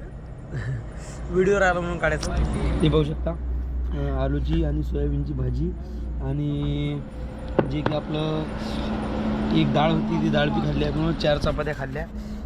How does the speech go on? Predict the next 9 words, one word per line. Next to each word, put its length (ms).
चला 200
आता 140
जेवण 320
करून 220
घेऊ 140
आणि 240
मग 480
जाऊन 220
झोपू. 240